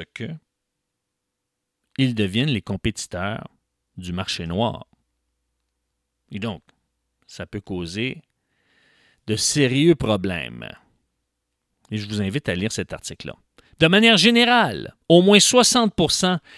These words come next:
des Uruguayens s'opposent encore à la régulation de la marijuana, comme d'ailleurs l'actuel président de gauche, Tabaré Vázquez, un cancérologue de soixante-seize ans. C'est à suivre, mesdames et messieurs.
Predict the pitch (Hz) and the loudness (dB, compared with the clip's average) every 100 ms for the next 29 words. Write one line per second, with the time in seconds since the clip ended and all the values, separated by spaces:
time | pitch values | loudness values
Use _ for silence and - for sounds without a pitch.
0 | - 135 147 139 196 196 147 131 107 101 | -6 4 4 6 4 4 6 6 6 0
1 | 151 - _ _ - - 208 247 247 185 | -4 -8 _ _ 0 2 4 4 4 2
2 | 151 180 196 151 120 117 123 208 185 185 | 2 2 4 4 4 2 2 0 4 4
3 | 127 117 - 123 151 107 95 131 151 127 | 4 2 -2 -4 -4 -4 0 0 0 -2
4 | 104 90 71 - _ _ _ _ _ _ | -2 -4 -8 -14 _ _ _ _ _ _
5 | - 139 131 98 82 85 113 113 101 - | -2 0 0 -2 -2 -2 -4 -4 -6 -4
6 | - 110 117 104 95 92 101 80 101 120 | -2 -2 -2 -8 -6 -6 -4 -2 2 2
7 | 131 - - - 180 139 123 151 - 110 | 0 -6 -12 2 4 6 2 0 -4 -2
8 | 123 180 - - 196 104 87 - - - | 4 4 4 6 6 6 0 -8 -12 -16
9 | - _ _ - 87 - 127 120 113 95 | -20 _ _ -20 -18 -10 -8 -6 -4 -2
10 | 113 131 80 - 147 - 123 110 - 85 | -2 -4 -8 -8 -6 -2 -2 -4 -6 -8
11 | 69 65 - _ _ _ _ - - _ | -10 -16 -20 _ _ _ _ -20 -20 _
12 | _ _ _ _ - 131 143 123 135 107 | _ _ _ _ -8 0 0 0 0 -2
13 | 82 76 73 67 60 53 - | -4 -10 -12 -16 -16 -14 -14